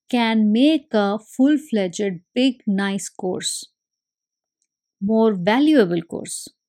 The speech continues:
This combination can create wonders. Let me give you some examples here.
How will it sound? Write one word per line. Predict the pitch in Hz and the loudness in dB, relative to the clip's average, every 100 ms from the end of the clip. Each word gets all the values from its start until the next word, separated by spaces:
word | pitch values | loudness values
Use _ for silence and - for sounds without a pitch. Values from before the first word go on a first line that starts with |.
| _ _ _ _ _ - _ _ | _ _ _ _ _ -20 _ _
This | 202 302 349 | 0 2 2
combination | - 294 262 262 262 - 254 254 - | 2 6 8 8 6 4 2 2 2
can | 226 | -2
create | 214 226 240 262 | 0 2 2 2
wonders. | 220 175 196 202 185 - 185 - - _ _ _ _ | 2 2 4 4 2 -2 -8 -12 -14 _ _ _ _
Let | 233 269 | 2 4
me | 330 - | 4 2
give | 226 | 2
you | 240 277 | 4 2
some | 254 208 | 0 -2
examples | 180 180 175 170 175 | -2 -2 -2 -2 -4
here. | 156 | -6